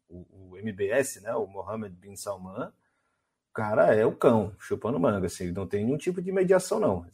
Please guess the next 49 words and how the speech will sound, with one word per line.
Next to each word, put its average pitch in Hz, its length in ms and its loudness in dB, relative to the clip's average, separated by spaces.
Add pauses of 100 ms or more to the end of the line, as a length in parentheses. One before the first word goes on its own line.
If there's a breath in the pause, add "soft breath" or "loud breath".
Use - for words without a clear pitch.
O 95 80 -8
objetivo 107 460 2
dele 104 240 2
é - 20 8
o 117 40 6
objetivo 107 400 0
dele, 95 220 -2
o 104 60 0
resto 123 200 0
que 147 80 -14
se 214 140 -8
dane, 143 340 0 (500)
ele 120 140 2
vai 113 140 4
passar 131 240 2
o 135 60 2
trator, 85 360 -2 (440)
né? 101 140 -4
E - 20 -2
como 156 220 4
no 135 100 6
futebol 117 640 10
a 104 60 6
porra 101 400 4
é 107 100 4
assim 143 240 -2
mesmo, 165 440 4
e - 40 2
tanto 113 280 0
faz, 147 360 10
ninguém 107 220 2
tá 113 140 2
nem 127 100 2
aí, 156 400 2
o 127 60 2
Ocidente. 117 540 2 (220)
É - 80 6
como, 254 160 4
eu 202 160 12
brinquei 202 260 10
uma 165 180 12
vez, 151 140 6
acho 175 80 2
que - 40 -14
foi 196 100 6
num, 117 260 -2
num 117 180 2
grupo 90 400 -2
do, 82 260 -10